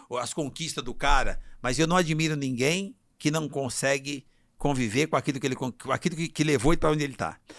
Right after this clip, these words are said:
Quem levou ele pra onde tá? As pessoas. E agora ele despreza as pessoas? Não faz diferença? É indiferente, não dá um sorriso,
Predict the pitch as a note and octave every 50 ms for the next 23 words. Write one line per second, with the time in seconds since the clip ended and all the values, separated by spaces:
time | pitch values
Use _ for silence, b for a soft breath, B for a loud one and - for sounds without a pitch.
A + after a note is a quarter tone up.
0 | B B - C4+ D4 C4+ B3+ F#3+ C3 D3 E3 C#3+ - D3 C#3+ C#3 B2 A#2 - B2
1 | B2 - - F#3+ F3+ - - D3 C3+ C3+ A2+ F2+ - - - B B B B B2
2 | B2+ B2+ A#2 C#3+ D3+ D3 C#3 B2+ B2 A2 - - A#2 B2 D3 B2 A#2 G#2+ - A#2+
3 | G2 - - - C#3 F3+ - - - - - - _ _ _ - B2 C3+ B2 -
4 | D3 D3 C3 B2 A#2+ - A2 F#2+ G2+ B2+ E3 E3 - - G2 - B B A#2+ D3
5 | D#3+ D#3+ C#3 D#3 D3+ - C#3 A2+ A2 C#3+ E3+ C#3 D3 D#3 D3 C3 D3+ F3 E3+ -
6 | D3 A#2+ D3 F3+ F3